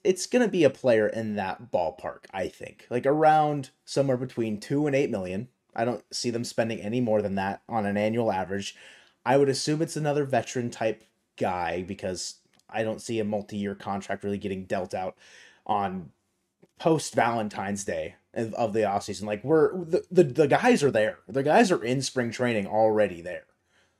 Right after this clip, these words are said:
Like, we're a little late to the party if we're signing somebody this late to the,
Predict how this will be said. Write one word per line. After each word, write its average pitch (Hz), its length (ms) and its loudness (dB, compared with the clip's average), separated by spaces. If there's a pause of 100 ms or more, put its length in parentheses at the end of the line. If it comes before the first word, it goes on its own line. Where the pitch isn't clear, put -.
(500)
Like, 98 200 -16
we're 160 180 2
a 202 60 6
little 143 300 6
late 123 300 0
to 123 160 -6
the 92 80 -6
party 101 520 -2 (120)
if 110 160 -6
we're 101 140 -6
signing 110 420 -2
somebody 92 540 -6
this 95 360 -6
late 85 220 -12
to 87 80 -14
the, 82 160 -18